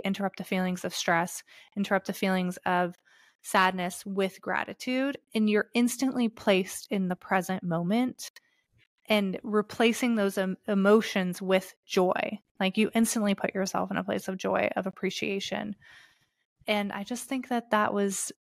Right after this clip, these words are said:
when I was able to understand that concept, I was, especially when I was, like, really struggling with my mental health of, and, and for me, I'm more prone to anxiety. Doing that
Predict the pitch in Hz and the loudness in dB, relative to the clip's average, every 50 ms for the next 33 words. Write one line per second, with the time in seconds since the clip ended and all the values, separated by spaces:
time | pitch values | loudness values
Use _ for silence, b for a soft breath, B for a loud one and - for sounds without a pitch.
0 | _ _ _ - - 220 208 208 220 247 233 254 240 226 220 214 - - 220 202 | _ _ _ 0 0 4 4 4 4 4 4 4 4 4 2 0 0 0 0 0
1 | - - 185 185 196 - - - 196 190 190 185 180 180 - - 180 175 - 226 | 0 0 0 0 0 -2 0 0 0 2 2 2 2 0 0 0 0 2 2 2
2 | 220 - 208 190 190 185 - - _ _ _ _ - - - - - - 226 214 | 2 2 2 0 0 -2 -6 -16 _ _ _ _ -12 -10 -8 -8 -2 0 2 2
3 | 202 - - - 233 220 220 226 226 214 202 190 185 190 190 - - 156 - - | 2 0 -4 -2 -2 0 2 2 2 2 2 2 2 2 2 0 0 -2 -2 -4
4 | _ - _ _ _ _ _ _ _ _ _ - 214 208 208 214 214 214 202 208 | _ -14 _ _ _ _ _ _ _ _ _ -8 -4 -2 0 2 4 4 6 6
5 | 208 196 196 208 - - 190 185 185 190 190 185 185 - 185 175 170 170 175 - | 4 4 2 0 2 0 0 2 2 0 0 0 -2 -2 -2 -2 -2 -2 -2 -2
6 | 190 185 180 170 170 180 190 180 175 180 - - - 190 180 170 - - 196 185 | -2 0 2 2 2 2 2 -2 -2 -4 -8 -4 -2 -2 -2 -2 -4 -2 -2 -2
7 | 175 170 - - 190 185 185 190 196 185 180 175 175 175 175 175 175 - - - | -2 -2 0 0 2 2 4 4 4 4 4 2 2 2 2 0 0 0 2 2
8 | 170 170 170 170 - - 170 160 165 - - 180 175 175 170 165 160 165 170 175 | 2 2 2 -2 -2 -2 0 0 0 0 0 -2 -2 0 2 2 2 4 2 2
9 | 175 175 190 196 b b b b b b b b b b b b b b b b | 0 0 -2 -4 b b b b b b b b b b b b b b b b
10 | b b _ _ _ _ - 196 190 226 220 220 220 208 196 185 175 165 156 170 | b b _ _ _ _ -6 -2 0 0 2 2 0 0 -2 -2 0 0 0 2
11 | 175 202 - | 0 0 -2